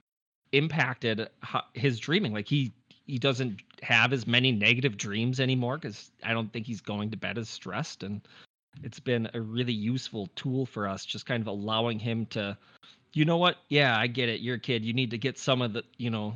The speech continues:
you need to get some of your sillies out, you know, uh, better to do it with some extra time planning for it and,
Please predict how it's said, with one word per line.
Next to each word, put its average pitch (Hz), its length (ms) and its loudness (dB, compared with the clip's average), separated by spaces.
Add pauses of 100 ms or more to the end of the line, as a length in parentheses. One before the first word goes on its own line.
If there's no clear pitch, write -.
you 127 120 -2
need 127 140 0
to 127 40 -4
get 123 160 0
some 139 120 0
of 117 120 -2
your 117 100 -4
sillies 120 440 -2
out, 104 260 -2 (260)
you 113 80 -6
know, 98 220 -6 (300)
uh, 104 200 -2 (140)
better 135 260 6
to 120 140 -6
do 131 240 2
it 120 180 0
with 123 200 -4
some 113 240 -2
extra 123 360 -6
time 110 680 0 (1080)
planning 156 440 4
for 110 320 0
it 113 180 -2 (1300)
and, 113 460 0